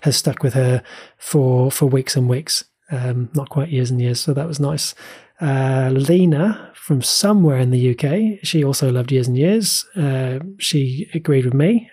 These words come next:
about Anne Reid, uh, said that she stole the show, particularly with her speech at the dining room table. And speaking of Years and Years, so Russell Tovey, who's the actor who plays Daniel,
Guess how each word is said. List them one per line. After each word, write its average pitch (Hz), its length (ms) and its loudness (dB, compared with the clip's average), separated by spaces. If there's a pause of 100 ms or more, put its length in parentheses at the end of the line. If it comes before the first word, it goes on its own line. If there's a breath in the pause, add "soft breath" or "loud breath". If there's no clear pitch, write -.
about 151 320 -4
Anne 131 240 2
Reid, 170 340 2 (540 loud breath)
uh, 131 140 -2
said - 180 -2
that 190 100 -8
she 143 160 -2
stole 131 260 0
the 131 80 2
show, 135 300 2
particularly 139 420 -2
with 127 160 0
her 139 160 0
speech 156 360 -4
at 175 60 -8
the 165 80 0
dining 135 280 0
room 123 160 -2
table. 180 540 2 (680 loud breath)
And 143 640 4
speaking 220 440 2
of 135 80 2
Years 135 200 2
and 131 120 0
Years, 160 260 -4
so 147 240 2
Russell 147 380 -2
Tovey, 147 680 -2
who's 139 180 -2
the 135 100 0
actor 143 340 -4
who 131 80 -2
plays 131 240 -2
Daniel, 147 480 2